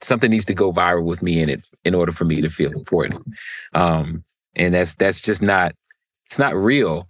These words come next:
And, you know, again, we're in a cycle, and this is going to change. I know that there are young, young, young kids right now that are like, "Social media is stupid."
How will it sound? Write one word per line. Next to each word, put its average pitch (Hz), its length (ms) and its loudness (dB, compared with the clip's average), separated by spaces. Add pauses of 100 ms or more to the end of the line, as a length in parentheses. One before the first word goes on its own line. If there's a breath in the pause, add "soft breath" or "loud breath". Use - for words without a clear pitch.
And, 104 280 2
you 110 80 4
know, 95 300 0 (180)
again, 107 500 0
we're 107 160 0
in 110 80 0
a 98 60 0
cycle, - 580 -2
and 90 160 0
this 90 140 0
is 95 140 -2
going 95 260 2
to 92 100 -2
change. 85 440 0
I 85 80 0
know 90 160 2
that 85 140 0
there 92 160 2
are 87 120 0
young, 101 520 0
young, 131 460 2
young 127 340 2
kids 127 380 0
right 90 200 0
now 85 260 0
that 92 140 2
are 98 80 2
like, 98 180 2
"Social - 280 0
media 170 280 4
is 87 100 0
stupid." - 440 -2